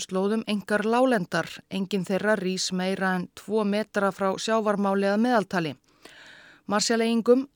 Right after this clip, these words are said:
það búa tæplega sextíu þúsund manns á Marshall-eyjum, stendur því mikil ógn af loftslagsbreytingum, sér í lagi hækkun sjávarmáls.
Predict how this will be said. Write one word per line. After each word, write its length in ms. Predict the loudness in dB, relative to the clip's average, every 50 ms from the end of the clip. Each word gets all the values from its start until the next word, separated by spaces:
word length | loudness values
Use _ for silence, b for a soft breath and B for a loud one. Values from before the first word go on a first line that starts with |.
| -16 -8
það 220 | -6 -4 -2 -2 -2 -2
búa 220 | -2 -2 -2 -2 -2
tæplega 380 | -2 -4 -2 -2 -2 -2 -2 -2 -2
sextíu 460 | -4 -6 -6 -6 -8 -6 -6 -6 -6 -4
þúsund 300 | -6 -6 -4 -4 -4 -2
manns 240 | -2 -2 -4 -4 -6 -6 -6
á 80 | -6
Marshall-eyjum, 640 | -6 -6 -4 -4 -2 -2 -2 0 0 0 0 0 -2 B B B B B B B B B B
stendur 400 | 0 2 4 4 4 2 -2 -2
því 140 | -2 -2 -2 -2 -2
mikil 540 | 0 2 2 2 0 -2 -2 -4 -4 -2 0
ógn 400 | -2 -2 -2 _ -8 -12 -10 -6 -4
af 160 | -2 -2 -2 0
loftslagsbreytingum, 1040 | -2 -2 -2 -4 -4 -6 -6 -6 -4 -2 -2 -2 0 0 -2 -2 -2 -2 -6 -6 -6 -6
sér 240 | -4 -4 -2 -2 -2
í 60 | -2
lagi 240 | -2 -2 -2 -4 -4 -6 -6
hækkun 480 | -6 -6 -6 -8 _ -6 -6 -4 -4
sjávarmáls. 800 | -4 -2 0 0 2 2 2 2 2 0 0 -2 -4 -8 -8 -10